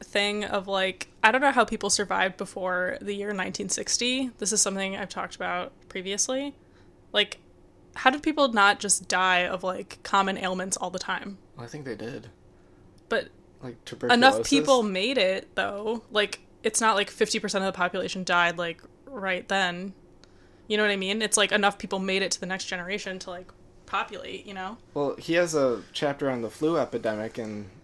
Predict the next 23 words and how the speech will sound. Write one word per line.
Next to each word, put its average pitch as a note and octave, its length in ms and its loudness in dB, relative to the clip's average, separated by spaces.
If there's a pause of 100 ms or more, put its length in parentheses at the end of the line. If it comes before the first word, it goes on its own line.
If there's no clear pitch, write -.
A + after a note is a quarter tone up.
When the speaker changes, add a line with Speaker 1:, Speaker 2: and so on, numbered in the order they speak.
(300)
Speaker 2:
what A2+ 140 -14
was G#2 160 -8
it, F#2+ 180 -12
nineteen A2 640 -8
eighteen? C#3+ 540 -4 (280)
Speaker 1:
Oh, A3 100 -6
really? G3+ 340 -6
Speaker 2:
So B3 100 -4
it's C3 100 -4
like, B2 120 0
yeah, A2 260 2
it's A2+ 140 -6
like A2+ 180 -6
a G2 140 -14 (500)
Speaker 1:
That's B2+ 200 -4
Speaker 2:
bunch - 40 -4
of - 60 -8
people A#2+ 100 -4
Speaker 1:
interesting. G#2+ 240 0
Speaker 2:
died. G2+ 340 -6
It - 60 -14
was A#2 140 -10
terrible. G2+ 500 -10